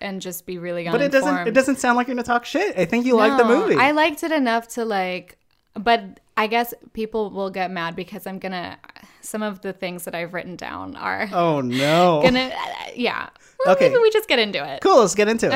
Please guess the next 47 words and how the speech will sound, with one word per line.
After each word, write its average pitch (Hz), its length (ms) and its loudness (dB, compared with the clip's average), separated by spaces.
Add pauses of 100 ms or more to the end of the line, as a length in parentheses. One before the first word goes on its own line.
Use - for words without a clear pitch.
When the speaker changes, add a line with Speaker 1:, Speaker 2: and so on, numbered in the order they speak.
(100)
Speaker 1:
Okay, 269 180 -2
Speaker 2:
All 190 100 6
right, 208 80 8
Speaker 1:
well - 60 6
Speaker 2:
so 208 120 4
the 185 80 4
movie 226 240 4
starts 202 320 0
off 170 200 2
right 151 300 4
off 190 200 0
the, 170 200 -6
oh, 123 320 -2 (140)
yeah. 143 180 -2
Speaker 1:
Before 185 500 0
we 170 160 -12
start. - 480 -10
Speaker 2:
Yeah. 139 360 -2 (440)
Speaker 1:
When 208 200 -4
we 247 100 0
went 277 160 2
to 262 80 -8
see 233 160 -6
the 208 80 -4
movie, 175 480 -8 (420)
'cause 226 140 -12
I 196 80 -6
think 208 200 -12
this 208 180 -12
is 190 200 -12
Speaker 2:
Oh, 156 200 2
Speaker 1:
really 185 200 2
funny, 233 300 0
Speaker 2:
yeah. - 60 0
Speaker 1:
just 143 180 -2
to 233 80 -2
get 208 140 -2
it 202 60 -4
going. 180 500 -4
Okay. 196 360 -10 (1000)
When 214 300 -6
we 254 420 -2 (760)
went 196 340 -6
to - 80 -16
see - 160 -10
the 202 120 -10
film, 143 420 -12